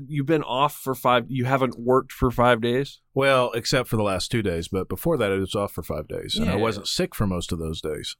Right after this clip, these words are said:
Speaker 1: Oh, well, I mean,
Speaker 2: So, I mean, the podcast room is definitely a different
Speaker 1: it's a,
Speaker 2: color now.
Speaker 1: it's a whole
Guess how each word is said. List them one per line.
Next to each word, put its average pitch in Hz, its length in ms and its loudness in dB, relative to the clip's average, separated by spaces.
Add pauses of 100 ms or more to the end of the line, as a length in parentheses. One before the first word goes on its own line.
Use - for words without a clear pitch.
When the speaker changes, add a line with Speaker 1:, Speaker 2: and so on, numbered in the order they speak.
Speaker 1:
Oh, - 240 -10
well, 175 320 -6 (160)
I 113 60 -8
mean, 139 220 2
Speaker 2:
So, 117 220 2
I 107 60 2
mean, 110 200 0
the 107 80 -4
podcast 127 480 2
room 117 180 -4
is 110 160 -6 (220)
definitely 117 420 -2
a 107 60 0
different 92 360 -4 (680)
Speaker 1:
it's 131 180 0
a, - 20 -2
Speaker 2:
color 117 260 4
now. - 100 0
Speaker 1:
it's - 100 0
a 104 140 4
whole 156 720 2